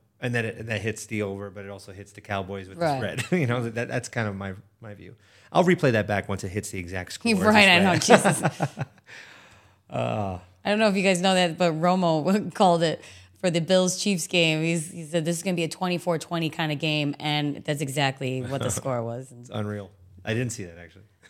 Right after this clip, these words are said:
Speaker 1: <laughs>
Speaker 2: I didn't hear it because we were in a bar and there was
Speaker 1: Yeah.
Speaker 2: no sound, but, uh, they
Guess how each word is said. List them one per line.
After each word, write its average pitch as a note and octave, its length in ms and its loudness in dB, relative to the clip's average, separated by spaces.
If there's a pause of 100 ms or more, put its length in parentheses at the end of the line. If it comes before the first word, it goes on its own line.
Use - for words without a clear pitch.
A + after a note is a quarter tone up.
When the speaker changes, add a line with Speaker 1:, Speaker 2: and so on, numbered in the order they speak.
Speaker 1:
<laughs> - 360 -18
Speaker 2:
I F#3 140 6
didn't A#3 180 6
hear G#3+ 180 4
it A3+ 80 2
because F#3 340 0
we E3+ 120 0
were E3+ 60 2
in E3+ 100 0
a D#3+ 40 2
bar D#3+ 340 4
and D#3 120 2
there D3+ 120 2
was D3+ 140 2
Speaker 1:
Yeah. D#3+ 80 2
Speaker 2:
no D#3 40 2
sound, D#3+ 420 2
but, D#3+ 180 2
uh, D#3 200 4
they D3 240 0